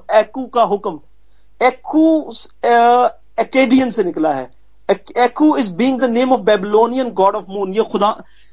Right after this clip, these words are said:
बाबुल का एक बा-, अ, देवता था जिसको मून गॉड के साथ जो है ना, वो, जो है उसको वो, अ, मुंसलिक या उससे, उससे उसकी कोई एसोसिएशन थी, उससे उसको एसोसिएट किया जाता था। मून गॉड,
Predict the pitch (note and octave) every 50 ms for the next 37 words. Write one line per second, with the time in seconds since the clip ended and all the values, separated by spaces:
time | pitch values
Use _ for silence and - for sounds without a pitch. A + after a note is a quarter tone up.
0 | - - - D#3+ G3+ G3+ G3+ C#4 C#4+ - C#4 B3 - A#3 F#3 - - F3 F3+ -
1 | F3 F3 E3 D3+ - F#3+ A3+ A3 - - C4+ B3 B3+ B3+ G#3 A#3 A#3 - - C4
2 | B3+ B3+ A#3+ A3 F3 - - - F3 F#3+ A3+ B3+ C4+ C#4 A3+ G3 G#3+ A3 G#3+ G#3+
3 | A#3 A3 G#3+ G#3+ G3+ G#3 G3+ - - - D#3 E3+ F#3 F3 F3+ F3+ F#3+ F#3 F3+ F#3
4 | F#3 F#3 F3+ D#3+ C#3+ - - - - - - - D3 C#3 C#3 F#3+ F#3+ F#3+ G3+ F3+
5 | - - G3+ F#3 F3 F#3 F#3+ F#3 F3 D#3+ - D#3+ D#3+ D#3 D3+ D3 C#3+ C#3+ C#3+ -
6 | D3 E3 G3+ G#3+ - - A#3+ A#3+ - - - F#3+ G#3 G#3+ G#3+ G#3 - A#3+ A3+ G#3+
7 | F3 - - - - - - - - A3 F#3 - C4+ C4 - - C4+ G3+ A3+ -
8 | A3 G#3+ G#3+ - A3+ G3 A#3+ G3 - A3+ G3+ F#3 - E3+ D3 B2+ - - - -
9 | - F3+ - B3 A#3 A3+ - - A3+ G#3+ G#3+ G3+ - A#3 F#3 - A#3 - F3 -
10 | - F#3 E3+ D#3 D3+ C#3+ - D3 C#3 - C#3+ B2+ - - - - - - - -
11 | F3 G3 A#3 A#3 A3+ G3 E3+ D#3 D3 C#3